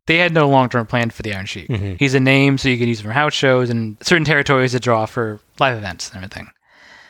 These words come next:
Speaker 1: However, in true W W E fashion, they forgot to make sure to cancel his one-year contract <laughs> near the end. So it rolled over to the next month, and now he had a two-year contract.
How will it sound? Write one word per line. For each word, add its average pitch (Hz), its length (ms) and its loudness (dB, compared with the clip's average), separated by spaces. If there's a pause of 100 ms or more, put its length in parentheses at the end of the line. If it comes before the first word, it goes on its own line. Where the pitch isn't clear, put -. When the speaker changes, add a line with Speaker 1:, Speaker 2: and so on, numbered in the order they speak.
(160)
Speaker 1:
However, 175 340 4
in 147 100 2
true 170 180 0
W 147 180 2
W 120 180 -4
E - 20 -10
fashion, 143 600 0 (440)
they 143 140 4
forgot 131 380 0
to 131 140 -4
make 127 180 -2
sure 131 160 -4
to 139 160 -6
cancel 170 460 0
his 131 100 -2
one-year 127 260 0
contract 143 640 0 (320)
<laughs> - 320 -10
near 147 280 2
the 139 160 2
end. 170 440 0 (840)
So 151 80 4
it 160 80 4
rolled 170 260 4
over 143 420 4
to - 100 -6
the 135 80 0
next 139 280 0
month, 160 260 2
and 139 120 2
now 151 120 2
he 165 60 0
had 220 100 4
a 226 40 -2
two-year 214 420 2
contract. 117 640 -6